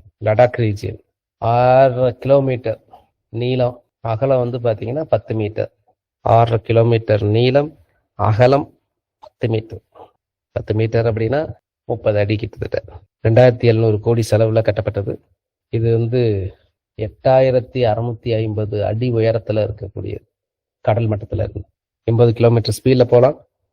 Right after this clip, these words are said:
ஒரு மணி நேரத்துல ஆயிரம் வெஹிக்கிள் போலாம். ரெண்டாயிரத்தி பன்னெண்டுல ஃபவுண்டேஷன் ஸ்டோன் போடப்பட்டது.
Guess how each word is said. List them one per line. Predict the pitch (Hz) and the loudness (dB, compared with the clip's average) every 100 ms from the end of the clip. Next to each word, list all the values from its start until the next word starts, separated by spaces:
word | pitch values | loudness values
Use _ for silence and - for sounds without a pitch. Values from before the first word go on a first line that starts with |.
| _ _ 117 | _ _ 0
ஒரு | 117 | 0
மணி | 110 117 | 2 2
நேரத்துல | 120 123 113 | 2 4 6
ஆயிரம் | 113 117 110 | 6 4 0
வெஹிக்கிள் | 117 113 113 107 | -2 -2 -6 -4
போலாம். | 104 - _ _ _ _ _ _ | -6 -8 _ _ _ _ _ _
ரெண்டாயிரத்தி | 113 113 120 110 113 | -2 2 2 0 -2
பன்னெண்டுல | 113 123 120 117 107 107 | 0 0 0 0 0 0
ஃபவுண்டேஷன் | 110 117 117 113 113 101 | -2 -2 0 -2 -2 -4
ஸ்டோன் | 110 107 101 | -4 -2 -2
போடப்பட்டது. | 107 107 107 110 | -4 -4 -6 -6